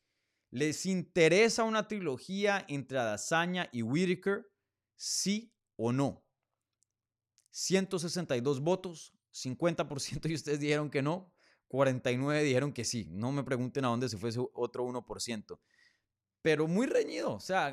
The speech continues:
es, yo, yo esperaba que de pronto esta encuesta me hubiera dado algo de claridad, eh, de, de, de, sí, de claridad, de entendimiento de lo que el público,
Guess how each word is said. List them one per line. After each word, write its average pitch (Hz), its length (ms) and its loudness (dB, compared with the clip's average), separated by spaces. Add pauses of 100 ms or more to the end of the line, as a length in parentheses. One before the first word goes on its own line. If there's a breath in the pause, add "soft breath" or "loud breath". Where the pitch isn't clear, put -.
es, - 360 -14 (1600 soft breath)
yo, 180 420 6
yo 160 80 4
esperaba 196 680 4
que 147 100 -2
de 123 100 2
pronto 160 360 -2
esta 165 200 -4
encuesta 156 480 -2
me 143 60 -4
hubiera 120 180 2
dado 135 280 6
algo 131 220 2
de 131 100 0
claridad, 117 640 2 (120)
eh, 92 760 -4
de, 98 240 -8
de, 98 540 -6 (760)
de, 98 760 0
sí, 240 180 -2
de 185 160 4
claridad, 135 680 6
de 123 80 -2
entendimiento 120 920 0
de 127 40 0
lo 113 140 -4
que 101 100 -16
el 92 80 -16
público, 139 840 -4